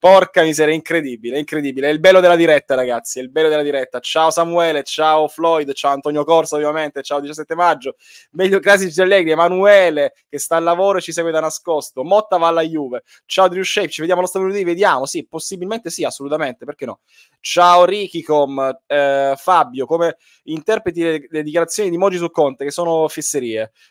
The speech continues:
Eh, e ho qualcosa anche lì, ma non so se posso parla-, il problema è non so se posso parlare, non lo so. Non lo so. Ciao Giuseppe, ciao Ricky, ciao Simo.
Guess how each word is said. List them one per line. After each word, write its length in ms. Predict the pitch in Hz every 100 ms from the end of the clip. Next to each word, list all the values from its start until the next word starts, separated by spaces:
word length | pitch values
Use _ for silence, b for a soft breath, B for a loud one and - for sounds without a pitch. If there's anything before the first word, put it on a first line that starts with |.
| _
Eh, 340 | - - - _
e 140 | - 190
ho 160 | 214
qualcosa 500 | 214 214 202 226 214
anche 320 | 208 220 - 202
lì, 160 | 202
ma 100 | 185
non 160 | 185 214
so 120 | 240
se 100 | 220
posso 320 | 202 233 220
parla-, 240 | 202 208 220
il 80 |
problema 240 | 214 247 277
è 40 |
non 100 | 254
so 140 | 254 277
se 80 | 247
posso 260 | 240 -
parlare, 440 | 208 190 180 127 135
non 120 | 220
lo 80 | 220
so. 300 | 151 117 _ _
Non 120 | 165 165
lo 60 |
so. 180 | 135 107 b b -
Ciao 180 | 214
Giuseppe, 460 | 208 208 202 170 160
ciao 240 | - 202
Ricky, 320 | 208 214 - 170
ciao 180 | 190
Simo. 560 | 190 - 214 175 156 -